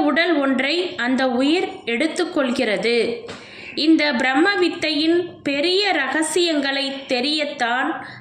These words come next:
தெரிவிக்கத்தான் கோவில்கள் உண்டாயின. உண்மையான ஒரு தேவபுருஷனை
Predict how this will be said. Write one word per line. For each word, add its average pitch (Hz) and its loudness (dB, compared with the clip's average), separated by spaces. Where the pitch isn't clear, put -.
தெரிவிக்கத்தான் 277 -2
கோவில்கள் 330 0
உண்டாயின. 254 0
உண்மையான 311 2
ஒரு 311 0
தேவபுருஷனை 320 0